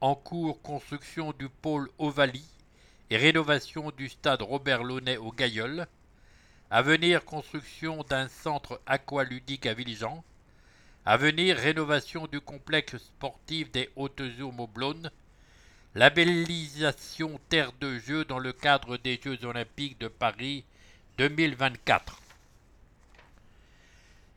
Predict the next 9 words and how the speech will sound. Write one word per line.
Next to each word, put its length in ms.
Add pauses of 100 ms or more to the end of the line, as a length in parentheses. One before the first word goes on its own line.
(840)
Les 140
projets 360
phares 640
au 100
cœur 380
des 180
quartiers 640
de 160
Rennes. 480